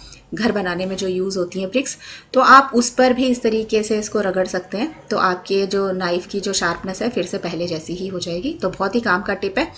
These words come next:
अ, एक बार ज़रूर आजमा के देखिएगा। और इसको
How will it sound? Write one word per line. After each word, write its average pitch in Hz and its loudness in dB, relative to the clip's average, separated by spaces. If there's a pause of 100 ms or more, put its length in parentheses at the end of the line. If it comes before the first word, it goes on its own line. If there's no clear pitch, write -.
(540)
अ, 196 4
एक 214 4
बार 208 4
ज़रूर 202 0
आजमा 175 -2
के 160 -4
देखिएगा। 151 -6 (460)
और 247 6
इसको 269 6